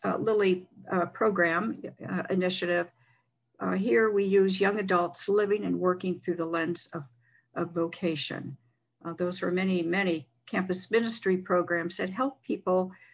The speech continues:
really reflect, um, on their life, uh, their, their life trajectory, and how they would look at it through the lens of vocation.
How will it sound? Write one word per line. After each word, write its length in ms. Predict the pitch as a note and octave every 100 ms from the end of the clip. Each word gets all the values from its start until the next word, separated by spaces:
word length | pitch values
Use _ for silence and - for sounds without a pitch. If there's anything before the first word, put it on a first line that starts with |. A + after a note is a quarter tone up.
| _
really 460 | G#3 A#3 C4 B3 A3
reflect, 800 | G3+ G3+ - G#3 G#3 G3+ - -
um, 240 | G3 F3+ -
on 140 | F#3
their 180 | E3+ E3
life, 400 | E3+ F3 C#4 - _ _ _ _ -
uh, 300 | E3+ E3+ E3
their, 360 | F3+ F3+ E3 D#3+ F3+
their 220 | E3+ E3+
life 280 | F3+ F#3 F#3 _ _ -
trajectory, 840 | E3+ F3+ F#3+ - A#3 B3 B3+ - _ _ _ _ _
and 240 | - F#3 G3
how 180 | G3+ G#3
they 160 | G3+
would 160 | G3 F#3+
look 240 | G#3 A3
at 160 | F#3+ F3
it 160 | -
through 160 | - A3
the 80 | F#3+
lens 460 | F3+ F3 E3+ E3+
of 240 | - F3 D3+
vocation. 680 | E3 D#3+ F3 D#3+ - -